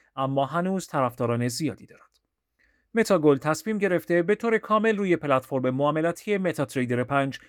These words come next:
یا ام تی فایو تمرکز کند. متا تریدر پنج نسخه جدیدتر و کاملتری است که سرعت اجرای بالا،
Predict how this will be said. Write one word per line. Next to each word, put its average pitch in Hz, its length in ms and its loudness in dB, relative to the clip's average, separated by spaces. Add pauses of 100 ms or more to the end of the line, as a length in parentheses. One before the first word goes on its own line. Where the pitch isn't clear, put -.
(160)
یا 135 120 0
ام 147 180 -2
تی 190 140 -6
فایو 139 300 -2
تمرکز 110 520 -16
کند. - 220 -20 (840)
متا 226 220 4
تریدر 135 360 4
پنج 160 360 -2
نسخه 147 360 -2
جدیدتر 131 520 0
و 139 60 6
کاملتری 156 560 2
است - 160 -8 (240)
که 247 100 -4
سرعت 170 400 2
اجرای 123 360 0
بالا، 127 460 2